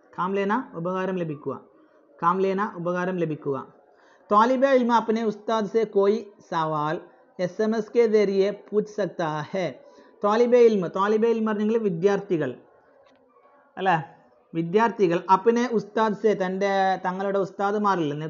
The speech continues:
കോയി സവാൽ ഏതെങ്കിലും ചോദ്യം എസ് എം എസ് കെ ദരിയെ എസ് എം എസ് മുഖേന പൂച്ച് സക്താ ഹൈ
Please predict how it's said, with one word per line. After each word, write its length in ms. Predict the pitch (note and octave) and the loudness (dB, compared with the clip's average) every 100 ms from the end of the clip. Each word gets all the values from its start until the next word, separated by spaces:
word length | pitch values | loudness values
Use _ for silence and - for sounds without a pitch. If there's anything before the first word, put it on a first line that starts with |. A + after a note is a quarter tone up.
| - | 0
കോയി 220 | G3 A3+ | 4 4
സവാൽ 440 | G#3+ G3+ F#3 F#3+ E3 | 2 0 2 2 4
ഏതെങ്കിലും 480 | F3 F#3+ G#3+ A3+ A3+ | 2 2 2 2 0
ചോദ്യം 400 | - F3 F#3 F#3+ G3 G3+ | 0 0 2 0 0 -10
എസ് 180 | F#3 - | -10 -6
എം 80 | A3 | -6
എസ് 140 | G#3+ - | -6 0
കെ 100 | A#3 | 2
ദരിയെ 420 | G#3 G3 G3 F3+ D3+ - | 4 2 2 2 0 -8
എസ് 240 | F3 E3 G#3 | -12 -6 -2
എം 100 | G#3+ | -2
എസ് 180 | A3 G#3+ | -2 -2
മുഖേന 420 | E3 D#3+ G3 G#3 F3 - - | -2 4 4 6 0 -2 -6
പൂച്ച് 280 | G3+ A3 - | -4 -4 -2
സക്താ 320 | F#3+ - F3 | -8 -4 -4
ഹൈ 140 | E3+ | -2